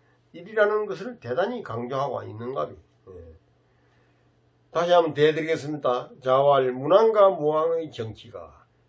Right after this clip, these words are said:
그 방책에 펴져 있으니, 예, 방책은 역사책이죠, 뭐.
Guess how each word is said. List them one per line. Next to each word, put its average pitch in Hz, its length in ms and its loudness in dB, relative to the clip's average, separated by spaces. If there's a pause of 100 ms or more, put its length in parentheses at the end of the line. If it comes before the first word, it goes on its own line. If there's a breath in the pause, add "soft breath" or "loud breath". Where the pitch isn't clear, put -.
그 151 360 -12
방책에 190 680 -4
펴져 190 340 -4
있으니, 101 420 -14 (560 soft breath)
예, 101 40 -18 (260)
방책은 117 500 -10
역사책이죠, 208 680 -10
뭐. 87 240 -18